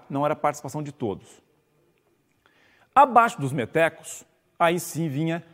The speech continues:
o grande grupo, os escravos. Professor, escravos é a mesma característica do grego de Atenas para os escravos atuais, nossos, lá do, do século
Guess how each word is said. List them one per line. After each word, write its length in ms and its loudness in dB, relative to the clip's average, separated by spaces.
o 80 -6
grande 300 2
grupo, 580 2
os 120 -12
escravos. 920 -2
Professor, 720 2
escravos 1080 0
é 320 2
a 80 -8
mesma 480 2
característica 840 -4
do 100 -10
grego 400 6
de 60 -16
Atenas 540 -6
para 160 0
os 100 -8
escravos 520 0
atuais, 720 -2
nossos, 540 2
lá 180 0
do, 180 -6
do 80 -18
século 320 -10